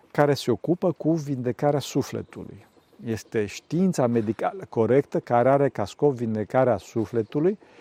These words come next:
și ajungerea la fericirea veșnică, la îndumnezeire, la înviere. Asta este ortodoxia. Ortodoxia este terapeutică și are ca scop vindecarea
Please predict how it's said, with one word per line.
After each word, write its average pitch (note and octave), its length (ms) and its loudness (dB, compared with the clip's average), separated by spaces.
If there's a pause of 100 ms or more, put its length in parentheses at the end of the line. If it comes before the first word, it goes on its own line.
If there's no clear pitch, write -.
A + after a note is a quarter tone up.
(220)
și - 160 -6
ajungerea E3 720 2
la D#3 340 2
fericirea C#3+ 560 -2
veșnică, A#2 640 0 (500)
la C3 140 4
îndumnezeire, A2 720 -4 (480)
la B2 260 2
înviere. G#2 560 -4 (680)
Asta E3 220 0
este B2+ 160 2
ortodoxia. G#2 800 -4 (240)
Ortodoxia A#2 600 0
este D#3 200 0
terapeutică C3+ 1000 2
și - 160 0
are C#3+ 160 4
ca B2+ 160 0
scop C#3+ 260 2
vindecarea A2+ 760 2